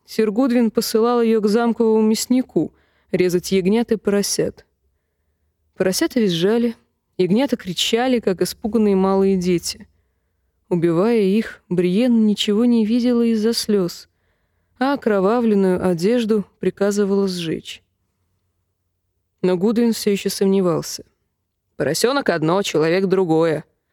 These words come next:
Когда я в твои годы служил оруженосцем, был у меня друг. Сильный, быстрый, ловкий, первый во всём. Мы знали, что когда-нибудь из него выйдет прекрасный рыцарь. А тут началась война на ступенях.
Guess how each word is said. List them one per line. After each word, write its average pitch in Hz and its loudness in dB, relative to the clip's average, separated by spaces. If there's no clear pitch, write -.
Когда 185 0
я 226 0
в 202 -6
твои 208 0
годы 220 0
служил 214 2
оруженосцем, 233 0
был 202 2
у 240 2
меня 214 2
друг. 165 -4
Сильный, 196 0
быстрый, 170 -2
ловкий, 170 -2
первый 294 0
во 262 0
всём. 185 -2
Мы 180 0
знали, 165 -2
что - -6
когда-нибудь 226 0
из 208 2
него 226 2
выйдет 233 0
прекрасный 226 0
рыцарь. - -2
А 180 -2
тут - -4
началась 185 -2
война 175 0
на 240 2
ступенях. 196 -4